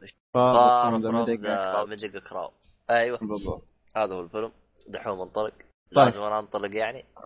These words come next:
Speaker 1: آه، <laughs> لا، لأنه جد بشكل فاجئ. أوكي، عمومًا.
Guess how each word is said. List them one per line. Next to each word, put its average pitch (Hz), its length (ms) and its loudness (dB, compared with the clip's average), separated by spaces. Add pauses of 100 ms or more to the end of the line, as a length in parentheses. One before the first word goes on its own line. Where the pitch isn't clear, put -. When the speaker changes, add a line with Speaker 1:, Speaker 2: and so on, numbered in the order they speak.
(140)
Speaker 1:
آه، 95 200 -6
<laughs> 151 340 2
لا، 160 180 2
لأنه 127 280 -2
جد 139 280 -4
بشكل 160 340 -6
فاجئ. 135 520 -6
أوكي، 143 180 -6
عمومًا. 147 480 -2